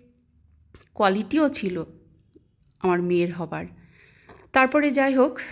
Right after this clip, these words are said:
নিট পরীক্ষা দিয়ে কোয়ালিফাই করে আজ সে একজন মেডিকেল অফিসার। তো এইভাবে দেখুন, YouTube-এর ক্ষেত্রে বলি, আমাদের যদি একটা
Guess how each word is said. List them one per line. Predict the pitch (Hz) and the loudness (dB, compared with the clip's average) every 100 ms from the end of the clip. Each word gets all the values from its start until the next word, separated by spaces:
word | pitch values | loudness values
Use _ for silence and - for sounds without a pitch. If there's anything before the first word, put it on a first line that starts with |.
| - 226 | -10 -2
নিট | 226 226 - | -2 -2 -4
পরীক্ষা | 208 196 - 208 | -4 -4 -4 -4
দিয়ে | 185 196 202 247 - - _ _ _ _ - | -2 -2 0 0 -4 -20 _ _ _ _ -4
কোয়ালিফাই | 180 180 185 190 190 | -2 0 -2 -2 -2
করে | 190 202 180 - - _ - | -2 -2 -2 -4 -18 _ -10
আজ | 185 180 | -8 -6
সে | - | -4
একজন | 180 175 190 185 | -4 -2 0 0
মেডিকেল | 180 185 190 190 | -2 -4 -4 -4
অফিসার। | 190 208 - 240 - - - - - - - _ _ _ _ _ _ _ _ | -4 -6 -8 -8 -10 -20 -20 -20 -20 -20 -20 _ _ _ _ _ _ _ _
তো | - 254 311 - - - | 4 4 4 -2 -20 -2
এইভাবে | 254 269 285 302 269 285 | 2 2 2 0 2 0
দেখুন, | 240 247 247 262 294 - - _ _ _ _ | 0 -2 0 0 -2 -10 -20 _ _ _ _
YouTube-এর | 269 269 285 254 240 | 0 2 2 2 2
ক্ষেত্রে | 233 202 - 202 | -2 -6 -6 -8
বলি, | 190 190 277 - - - - - - | -6 -4 -6 -8 -16 -20 -20 -12 -4
আমাদের | 208 220 262 | 0 2 2
যদি | 226 262 | 0 2
একটা | 269 269 269 269 | 0 0 -2 -2